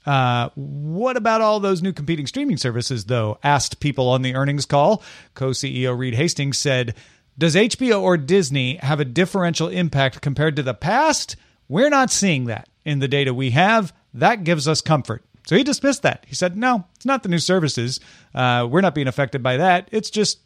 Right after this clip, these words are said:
people going out, coming in, changing their habits as, you know, lockdowns come and go." Now,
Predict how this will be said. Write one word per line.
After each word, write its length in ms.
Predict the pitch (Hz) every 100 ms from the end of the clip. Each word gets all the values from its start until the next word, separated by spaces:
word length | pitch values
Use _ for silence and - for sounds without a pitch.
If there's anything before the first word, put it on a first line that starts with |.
| _ -
people 360 | 135 165 147 113
going 260 | 135 139 151
out, 400 | 147 156 156 -
coming 240 | 143 143
in, 380 | 139 143 143 135 -
changing 320 | 131 135 131
their 140 | 135
habits 500 | 131 139 139 - - -
as, 280 | 147 131 113
you 100 | 127
know, 180 | 123 117
lockdowns 520 | 120 127 135 127 123 -
come 140 | 131
and 100 | 123
go." 140 | 113 - - - -
Now, 220 | 165 202